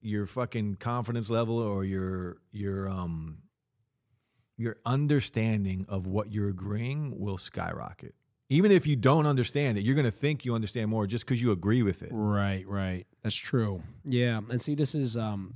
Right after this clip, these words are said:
Speaker 1: And then, but then, then have the ability to say to yourself, "Hold on." Like, this is what you're saying. Like, "Hold on. Let me fucking jump outside of the box for a minute and,
Speaker 2: Right,
Speaker 1: and
Speaker 2: right.
Speaker 1: think about what I'm really agreeing to."
Speaker 2: Yeah,
Speaker 1: Like, most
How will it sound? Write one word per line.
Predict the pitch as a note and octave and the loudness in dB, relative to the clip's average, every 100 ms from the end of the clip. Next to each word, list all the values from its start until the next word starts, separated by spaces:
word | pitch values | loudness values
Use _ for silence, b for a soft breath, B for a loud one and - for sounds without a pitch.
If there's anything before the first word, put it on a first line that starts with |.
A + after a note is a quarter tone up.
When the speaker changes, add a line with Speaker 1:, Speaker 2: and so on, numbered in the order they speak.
| - | 0
Speaker 1:
And | C3 | 2
then, | C#3 | 2
but | B2+ A#2+ | 2 4
then, | C#3 | 4
then | C3+ | 4
have | C3 A#2+ | 2 2
the | A#2+ | 2
ability | G#2+ F#2 C3 C3+ A2 G2+ | 2 2 2 2 2 0
to | F2+ - A#2 G#2+ G#2 F#2+ - _ _ _ _ | -4 -6 0 0 0 -2 -8 _ _ _ _
say | - - A#2 | -14 -6 -4
to | A2+ | -2
yourself, | G#2 G#2 F#2 | -4 -4 -2
"Hold | A2 D3 | 0 2
on." | G#2+ G2+ - - _ _ _ _ _ _ _ _ _ _ _ _ _ _ - | 0 -2 -6 -20 _ _ _ _ _ _ _ _ _ _ _ _ _ _ -2
Like, | A2 A2 | 0 2
this | C#3+ | 4
is | |
what | D3 | 4
you're | B2 | 4
saying. | C#3 A2+ | 2 0
Like, | F2+ F2 | 0 2
"Hold | A#2 C#3 | 2 4
on. | A2 A#2 A2+ - | 2 0 -4 -14
Let | G2+ G2+ | -8 -4
me | A#2 | -4
fucking | - A2+ A#2+ A2+ A2 - _ _ - G#2+ | -4 -4 -4 -4 -4 -8 _ _ -20 -4
jump | G#2 A#2 | 0 2
outside | C3 B2 B2 A#2+ | 4 2 2 2
of | B2+ | 2
the | |
box | A#2+ A2+ A2 - | 0 0 0 -4
for | A#2 | -4
a | |
minute | G#2+ A2 A2+ | 0 0 0
and, | B2 A2 | 0 2
Speaker 2:
Right, | G#2 G2 | 2 2
Speaker 1:
and | G#2 G2+ | 0 0
Speaker 2:
right. | F2+ F2 | -2 -2
Speaker 1:
think | A#2+ G#2+ | -2 -2
about | G#2 G#2 G2+ | 2 2 2
what | G#2 G2 | 2 2
I'm | G2+ | 2
really | G#2 F#2+ F2+ | 2 0 -2
agreeing | F#2 G2 F2+ E2 | -2 0 0 -2
to." | - - | -8 -8
Speaker 2:
Yeah, | C#3 A2+ F2 | 0 0 0
Speaker 1:
Like, | |
most | A#2 | -2